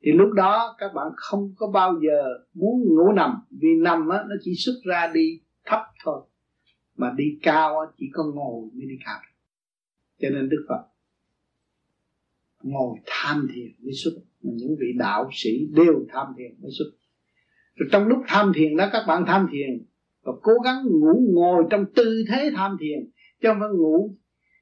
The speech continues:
ngủ mà dựa mà này kia kia nọ, nói là tôi ngủ ngồi cái là trật. Ngồi cái ngay ngắn như một vị Phật, đó là tam giới đều hướng thượng, lúc đó các bạn mới ngồi. Dỗ ngủ, khi tham thiền ngồi, chúng ta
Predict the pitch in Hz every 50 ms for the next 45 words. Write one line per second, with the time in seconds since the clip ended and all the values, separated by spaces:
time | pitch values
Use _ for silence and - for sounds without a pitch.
0 | _ _ _ - 139 156 170 196 240 226 165 143 127 127 127 147 160 160 160 170
1 | 180 190 196 196 185 165 147 143 147 147 143 - - 190 196 185 185 190 190 165
2 | 143 139 143 165 175 190 214 208 160 143 - - 175 170 156 156 160 180 190 165
3 | 143 139 135 131 185 190 185 170 - 165 135 127 - - _ _ _ _ _ _
4 | _ _ _ - 143 147 139 123 - - - 156 180 196 220 226 247 247 247 247
5 | 247 294 349 381 427 415 392 349 247 185 170 - - 156 151 175 185 - - 147
6 | - - - _ 151 151 160 180 196 180 131 123 - - 156 143 151 160 151 147
7 | 165 175 185 175 147 131 131 127 117 - - _ _ _ _ _ - 214 233 254
8 | 254 208 - 131 127 127 - - - _ _ _ - 165 156 156 160 147 - -
9 | - - - 127 131 131 135 131 127 123 - - _ _ _ _ _ _ _ _
10 | _ _ _ _ _ _ _ _ _ _ - 139 135 127 131 156 156 147 131 120
11 | 120 120 147 180 196 - - - - 180 175 - 180 190 185 165 - 139 127 120
12 | 120 120 117 113 120 131 - _ - 190 170 185